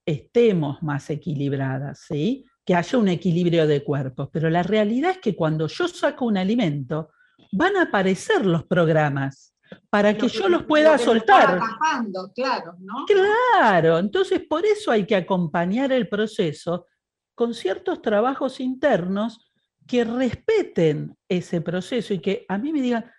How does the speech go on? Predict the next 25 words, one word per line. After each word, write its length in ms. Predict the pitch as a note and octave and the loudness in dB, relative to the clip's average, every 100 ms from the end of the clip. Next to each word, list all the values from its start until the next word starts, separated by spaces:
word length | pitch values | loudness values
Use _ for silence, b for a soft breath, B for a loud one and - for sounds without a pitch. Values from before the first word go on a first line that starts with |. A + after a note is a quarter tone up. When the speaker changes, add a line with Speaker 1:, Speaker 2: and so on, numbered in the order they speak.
| b b _ | b b _
Speaker 1:
"No, 300 | A3+ C4+ C4 | -4 -2 -2
quédate 360 | A3+ B3 C4 A#3+ | -2 -4 -4 -6
tranqui, 400 | B3+ C#4+ B3 F#3 | -2 -2 -2 -4
Alejandra, 360 | F#3+ C4 B3 - | -6 -6 -8 -6
mirá, 500 | G#3+ B3+ F3+ C#3+ - | -2 0 0 -2 -6
estás 400 | E3 - C#4+ D4+ | -12 -6 -6 -6
soltando, 880 | - B3+ G3+ G#3 D#4+ E4+ A3+ E3+ - _ _ _ _ _ | -2 0 0 0 0 0 0 0 -4 _ _ _ _ _
¿cuántas 440 | D#4+ G4 G4+ D#4 A#3+ | -2 -2 0 0 0
veces 320 | A#3 - F3 | 0 -2 -2
vos 180 | A#3 A#3 | -2 -2
te 120 | A3 | -2
sentiste 440 | G3 F#3 A#3+ - | -2 -2 -4 -2
apegada 440 | G3+ G3 G3 G3+ F#3+ | -2 0 0 0 0
a 40 | |
esta 260 | F#3 F#3+ F3+ | -2 -4 -2
pareja, 460 | E3+ F3+ F#3 F3+ | 0 0 0 -2
a 40 | F3+ | -4
este 240 | - F3+ | -4 -4
hijo, 540 | F3+ F3+ F3+ - F#3 F3 B B B | -2 -2 -4 -4 -4 -4 B B B
a 260 | G3+ F3+ F3 | 0 2 2
una 240 | A3 G#3 | 0 0
situación, 640 | - G3 F#3+ F3 A#3 G3+ F#3+ | -2 -4 -2 -2 0 0 2
a 100 | F3+ | 0
un 220 | G#3 G3+ | -2 0
trabajo? 880 | F#3 E3+ F#3 G#3 F3+ - F#3 F#3 | 0 2 2 2 0 -4 -6 -6